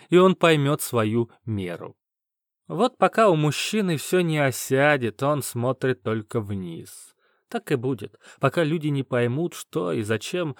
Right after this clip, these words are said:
то есть зачем этот секс. Не надо врать о духовности, надо от души навожделяться, используя все, что было в разных культурах и разных формах.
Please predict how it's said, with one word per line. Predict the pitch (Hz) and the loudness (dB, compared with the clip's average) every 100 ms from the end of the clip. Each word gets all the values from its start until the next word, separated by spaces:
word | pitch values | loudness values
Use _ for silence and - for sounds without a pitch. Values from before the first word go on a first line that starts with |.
| - | -6
то | - | 2
есть | 175 147 | 4 4
зачем | 123 127 - 165 | 0 -4 -4 -6
этот | 135 135 - | -4 -6 -6
секс. | - - - - - _ _ - | -8 -10 -14 -20 -20 _ _ -6
Не | 190 | -2
надо | 262 233 139 | 0 2 2
врать | 143 175 - | 2 0 0
о | |
духовности, | 120 127 160 139 107 101 - 135 | 0 0 0 0 0 -4 -2 0
надо | 160 180 139 | 0 2 2
от | - 135 117 | 2 -2 -2
души | 139 - - 196 | -4 -4 -2 0
навожделяться, | 139 147 135 131 117 110 117 107 101 95 - - - - - _ - - | 0 0 0 -2 -2 -2 -2 0 -2 -6 -8 -14 -14 -18 -20 _ -20 -6
используя | 151 - 285 269 226 240 233 | -4 -2 0 0 2 2 0
все, | - 254 226 | -2 -2 0
что | 135 - 170 | 0 -2 0
было | 214 202 151 | 4 6 6
в | |
разных | 180 175 165 - | 4 2 0 0
культурах | - 151 - 226 202 165 - | 0 0 0 2 4 4 2
и | 165 | 0
разных | 165 170 147 160 - | 2 2 0 -6 -4
формах. | 214 151 101 - - | 0 0 -2 -14 -20